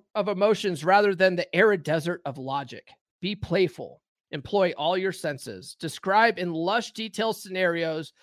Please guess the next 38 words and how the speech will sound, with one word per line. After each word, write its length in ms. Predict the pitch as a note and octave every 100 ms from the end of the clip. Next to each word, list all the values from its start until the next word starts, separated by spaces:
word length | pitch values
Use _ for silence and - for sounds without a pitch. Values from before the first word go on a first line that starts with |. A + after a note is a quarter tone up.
| _ _ -
to 80 |
set 360 | E3 - G#3+ A3
her 200 | F3+ G#3+
heart 340 | - - D#3+ -
afire. 580 | C#3 - C3 B2 G2+ - _ _ _ _ _ -
Give 200 | A#3+ F4
your 160 | F#4 E4+
feelings 480 | - C4+ B3+ A#3
freedom 440 | - - B3+ C4 B3+
to 80 | A3
roam. 500 | F#3+ E3 C3 G#2+ B2 _ _ _ _ _ _
Roam! 920 | D#3 F3 D4 F4+ F#4 F4 C#4+ F#3+ C3+ A#2+ -
Yes, 560 | F3+ D4 A3 - - - _ _
that 200 | A#3+ C4+
is 140 | C4+ G#3+
a 40 |
good 220 | G#3+ A#3
word. 480 | F#3 F#3+ D#3+ C#3+ C3 _ _ _
You're 120 | G3+
not 380 | G#3+ B3 C#4+ C#4 _
on 200 | A3+ A#3
a 180 | A3+ F#3+ F#3+ _
linear 400 | F#3 A#3+ D4 C4+
path 380 | G3+ - G#3 G3+
with 120 | F3+ -
her. 220 | C3+ A#2+
You 140 | D#3 G#3+
are 180 | F#3 B2
roaming 480 | C3 G#3+ A#3+ F#3 D#3+
all 160 | D#3 D#3+
over 180 | D#3+ D3
the 120 | C3+
place, 440 | - A#2+ F2+ - _ -
taking 380 | A#3 C4+ C#4+
her 420 | A3 A3+ A#3+ A#3 G#3 _ _ _ -
on 160 | F#3+
an 140 | F#3+ F#3
adventure. 640 | D#3 C3+ C3 - G#2 D#2+